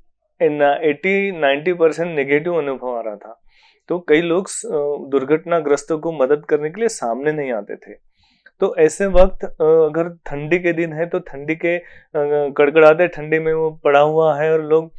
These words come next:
पुलिस आने की या एम्बुलेंस आने की राह देख रहे हैं। धूप काला है, थ-, गर्मी के दिन है तो रोड पर वो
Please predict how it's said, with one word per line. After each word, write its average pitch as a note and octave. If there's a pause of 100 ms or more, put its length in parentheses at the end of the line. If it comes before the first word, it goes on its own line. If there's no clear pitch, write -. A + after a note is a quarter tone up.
(320)
पुलिस D#3
आने D3+
की D#3+
या D#3+
एम्बुलेंस C#3+
आने C#3
की C#3
राह A#2
देख A2+
रहे G#2
हैं। - (880)
धूप D3
काला E3+
है, C#3+ (480)
थ-, C3+
गर्मी C#3+
के D#3+
दिन D#3+
है E3
तो F#3 (240)
रोड F3+
पर F#3+
वो F#3